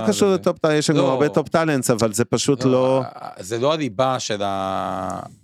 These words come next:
Speaker 1: אוקיי, תמשיך. עזוב, לא,
Speaker 2: אז
Speaker 1: זה,
Speaker 2: אני אומר,
Speaker 1: כן, כן,
Speaker 2: אה,
Speaker 1: תמשיך.
Speaker 2: על תעשיית ההייטק ההשפעה היא בעיניי מוגבלת, עיקר ההשפעה הכלכלית, אם אני מסכם את, אה, את הסיפור הזה של רוסיה-אוקראינה,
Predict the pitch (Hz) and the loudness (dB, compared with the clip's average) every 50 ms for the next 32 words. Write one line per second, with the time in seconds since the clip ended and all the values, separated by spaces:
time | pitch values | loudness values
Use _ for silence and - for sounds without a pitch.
0 | - 170 160 - 135 123 - 127 - - 123 - - - - 120 117 117 113 120 | -2 -2 0 0 -2 -6 -6 -4 -2 -2 -2 -2 -4 -8 -8 -4 -2 -2 -2 0
1 | 120 - 175 180 190 180 180 180 185 180 185 185 175 165 165 156 147 156 - 147 | 0 2 2 4 2 2 2 2 2 2 2 2 2 2 2 4 2 2 2 2
2 | 143 143 151 143 151 143 135 - 156 151 - 175 175 160 - 151 143 147 139 143 | 2 2 2 0 0 0 0 2 0 2 2 2 2 2 2 2 2 0 0 0
3 | 123 131 120 - - - 120 120 117 120 117 117 117 - - 107 107 107 107 117 | 0 0 0 0 0 0 2 2 2 2 2 2 2 0 0 0 0 2 2 2
4 | 117 117 117 113 113 _ _ _ _ _ _ _ _ _ _ - 107 92 95 101 | 2 2 2 0 -2 _ _ _ _ _ _ _ _ _ _ -2 -2 0 2 2
5 | 131 143 143 139 127 - 120 107 - - 139 139 139 139 127 120 117 120 107 - | 2 4 4 2 0 0 -2 -4 0 2 2 2 2 2 0 0 0 -2 -2 -2
6 | - 123 123 120 - - 110 101 - 113 110 117 113 - 110 104 104 98 92 - | 0 0 0 0 0 -2 -2 -2 0 0 0 0 0 0 0 0 0 0 0 -2
7 | - 101 - - 123 113 110 107 - - - 104 101 98 98 95 95 95 104 104 | -2 -2 0 0 2 2 2 0 0 0 0 2 2 2 2 0 0 0 -2 -2
8 | 104 92 - 104 101 98 95 - - - 95 - 139 127 127 123 110 113 - - | -4 -2 0 0 0 0 0 -2 -4 -4 0 2 2 2 4 2 2 0 0 2
9 | 110 107 107 104 - 107 101 - - 120 127 131 127 123 120 | 2 2 2 2 2 0 0 0 0 0 2 2 2 2 2